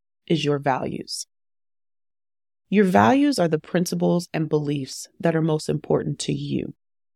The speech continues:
They guide your decisions, behaviors, and priorities.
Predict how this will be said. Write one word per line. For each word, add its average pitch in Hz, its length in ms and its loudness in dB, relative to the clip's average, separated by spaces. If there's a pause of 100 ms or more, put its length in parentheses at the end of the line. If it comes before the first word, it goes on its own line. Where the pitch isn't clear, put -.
(520)
They 156 140 6
guide 143 320 4
your 131 80 2
decisions, 196 960 0
behaviors, 143 880 0 (260)
and 135 200 0
priorities. 135 760 -2